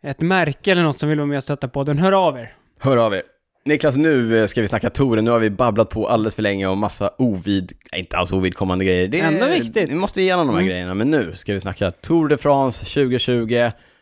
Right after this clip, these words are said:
Speaker 2: Och, eh, det är ju ofrånkomligt att, eh, kanske börja med den enorma vändningen vi såg
Speaker 1: Men ska
Speaker 2: i
Speaker 1: vi börja där? Ska vi börja i slutet?
Speaker 2: I slutet?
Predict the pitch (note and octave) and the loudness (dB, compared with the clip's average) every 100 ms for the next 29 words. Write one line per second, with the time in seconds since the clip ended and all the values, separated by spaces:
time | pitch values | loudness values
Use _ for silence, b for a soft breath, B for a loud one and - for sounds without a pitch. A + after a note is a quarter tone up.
0 | b - A#2 - _ A#2 A2 G#2+ G2+ A2 | b -2 -2 -2 _ -2 0 0 0 0
1 | A2+ G#2+ A2 B2+ F#2+ G#2+ G2+ - A#2+ A2 | 0 0 0 0 0 -4 -2 0 0 2
2 | G2 - - F#2+ F2+ - _ F2 - _ | 0 -2 -4 -4 -4 -6 _ -8 -8 _
3 | - G#2 F#2+ F#2 D3+ F2+ C3 F3 F2+ C2+ | -4 -2 0 2 2 2 0 0 0 -4
4 | - F#2+ - - G#2 A2 D3 F3+ B2+ F2 | -6 -8 -6 -4 0 2 2 2 0 -2
5 | C#2+ G1+ - G2 G#2 F3+ A#2 B2+ G3 A#2+ | -4 -8 -12 -8 0 2 2 -2 -2 -4
6 | F#2 F#2+ - F2+ F2 F2 F3+ F#3 C4+ E4 | -4 -6 -4 -2 -2 -2 -2 0 0 0
7 | C4+ D4+ G3 C4 F#4+ B3+ B3 D#4 A#2+ G#2 | 2 0 0 0 0 0 0 0 -2 -6
8 | - A3 C4+ F#3+ C#4+ D3+ D3 A3+ E4+ F4 | -2 0 0 2 0 2 0 -2 -2 -4
9 | - - G3+ F#4 G3 F3 F#3+ C3 F#2+ | -4 -4 -2 -2 0 -2 -2 -4 -8